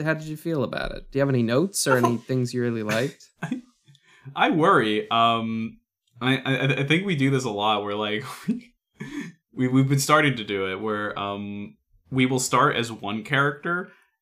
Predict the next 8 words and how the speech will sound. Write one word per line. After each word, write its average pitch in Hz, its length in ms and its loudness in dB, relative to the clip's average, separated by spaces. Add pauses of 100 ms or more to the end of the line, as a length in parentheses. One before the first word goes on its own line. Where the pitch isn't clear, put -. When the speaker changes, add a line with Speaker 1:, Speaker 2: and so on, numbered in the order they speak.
Speaker 2:
and 113 180 -2
then 113 200 4
Speaker 1:
<laughs> - 20 6
Speaker 2:
we 123 60 6
will 147 60 6
Speaker 1:
Switch. 123 580 6
Speaker 2:
realize 139 720 4
that, 113 220 -6